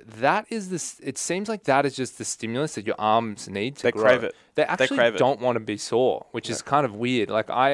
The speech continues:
Speaker 1: I neglected a bit of arm training this week, and I got into the gym and I was like, "All right, I need to make up 'cause I missed, I missed an arm session. So I'm gonna make up for it. I'm do, I'm just gonna put two arm sessions together." I was so sore that I honestly think I went backwards.
Speaker 2: Mm.
Speaker 1: I really think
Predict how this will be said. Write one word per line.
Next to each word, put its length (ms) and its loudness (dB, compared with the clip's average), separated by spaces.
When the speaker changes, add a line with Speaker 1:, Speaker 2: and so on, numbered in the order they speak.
Speaker 1:
I 140 -6
neglected 520 0
a 40 -2
bit 120 2
of 80 2
arm 180 2
training 300 -4
this 200 -4
week, 200 -2
and 100 2
I 60 2
got 180 6
into 340 -2
the 120 -6
gym 240 0
and 80 -4
I 20 -2
was 80 -8
like, 140 -8
"All 80 4
right, 60 4
I 40 0
need 80 -2
to 60 -4
make 240 -4
up 100 -6
'cause 140 -10
I 20 -4
missed, 380 -10
I 20 -14
missed 200 -8
an 80 -4
arm 160 0
session. 260 -10
So 80 0
I'm 60 2
gonna 120 0
make 120 -2
up 120 2
for 120 0
it. 40 4
I'm 160 -2
do, 300 -2
I'm 120 -6
just 140 -8
gonna 200 -2
put 180 4
two 180 4
arm 160 4
sessions 380 -4
together." 360 4
I 40 -10
was 80 -4
so 360 4
sore 580 0
that 140 2
I 120 4
honestly 340 2
think 140 0
I 40 4
went 200 0
backwards. 500 -4
Speaker 2:
Mm. 60 -10
Speaker 1:
I 60 0
really 320 6
think 340 0